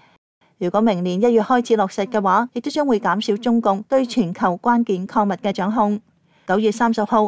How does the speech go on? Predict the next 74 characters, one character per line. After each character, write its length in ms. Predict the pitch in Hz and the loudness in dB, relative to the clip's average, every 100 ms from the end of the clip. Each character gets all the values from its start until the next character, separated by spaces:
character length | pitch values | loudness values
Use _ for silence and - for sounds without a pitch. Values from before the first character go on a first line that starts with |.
| - | 2
歐 100 | 247 | 2
盟 240 | 220 180 | 4 2
成 160 | 185 190 | -2 0
立 60 | |
嘅 300 | 208 220 220 | 0 0 0
歐 160 | 214 240 | 2 2
洲 160 | 233 233 | 2 0
原 200 | 190 175 | 0 -4
材 240 | - 180 | -4 -2
料 180 | 170 190 | -2 0
聯 180 | 214 170 | 0 0
盟 220 | 175 175 - | -2 -4 -6
發 100 | 220 | -2
表 120 | 214 | 0
咗 120 | 226 | 2
一 100 | 233 | 2
項 180 | 233 202 | 2 0
計 160 | 214 | 0
劃， 220 | 208 202 196 _ _ | 2 0 -2 _ _
支 160 | - 262 | -6 -6
持 240 | - 190 | -2 -2
稀 200 | 190 254 | 0 0
土 180 | 247 202 | 0 -2
採 240 | - 196 | 0 -2
礦 180 | 220 226 214 | 0 -2 -2
同 200 | 185 170 | -4 -2
加 200 | 233 233 | 0 0
工。 260 | 240 233 226 _ _ _ _ _ | 0 0 -2 _ _ _ _ _
該 160 | - 233 | 0 2
聯 160 | 208 165 | 2 0
盟 200 | 175 175 | -2 -2
確 180 | 240 | -2
定 140 | 220 190 | -2 -2
咗 140 | 202 | -2
非 220 | 208 247 | 0 0
洲 180 | 233 233 | 0 0
大 160 | 226 185 | 0 0
陸 80 | 190 | 0
嘅 140 | 208 | -4
十 120 | 202 | -4
四 200 | 190 220 | -4 -2
個 100 | 214 | 0
項 160 | 214 202 | 0 0
目， 220 | 202 196 - _ | 0 -2 -6 _
需 160 | - | -2
要 100 | 240 | 0
大 140 | 202 185 | 2 0
約 100 | 202 | 0
十 140 | 208 - | -2 -2
七 100 | 262 | 0
億 220 | 226 240 - | 0 0 0
歐 140 | 233 | 0
元 220 | 220 170 | 0 -2
嘅 160 | 185 202 | -2 -2
總 180 | 190 202 | -2 -2
投 220 | 220 170 | -2 -4
資。 320 | - 240 226 - _ _ _ _ - | -4 -2 -2 -4 _ _ _ _ -8
有 80 | 208 | -4
啲 120 | 247 | 0
人 120 | 202 | 0
可 140 | 180 208 | 0 0
能 120 | 214 | 0
會 160 | 185 | 0
問， 240 | 214 202 202 _ | 2 0 -2 _
西 200 | - 320 | -4 0
方 200 | 320 311 | 2 0
國 180 | 302 214 | 0 -2
家 140 | 196 | 0
而 180 | 240 202 | 0 0
家 140 | 165 220 | -2 -4
先 140 | 247 | -2
至 100 | 226 | -2
諗 220 | 196 202 | -2 -2
起 240 | 214 202 | 0 -2